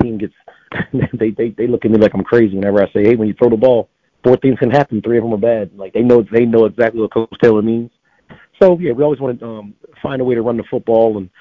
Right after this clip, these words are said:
you know, that's just the style, that's just the style, you know, that I've, that I've been rooted out of, and,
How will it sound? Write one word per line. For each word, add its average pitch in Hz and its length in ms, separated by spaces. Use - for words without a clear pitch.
you 147 60
know, 123 80
that's 147 140
just 127 140
the - 140
style, 113 360
that's 139 180
just - 140
the - 140
style, 110 420
you - 140
know, 104 340
that 110 140
I've, 107 180
that 110 140
I've 107 140
been 104 140
rooted 107 400
out 110 200
of, 110 200
and, 95 100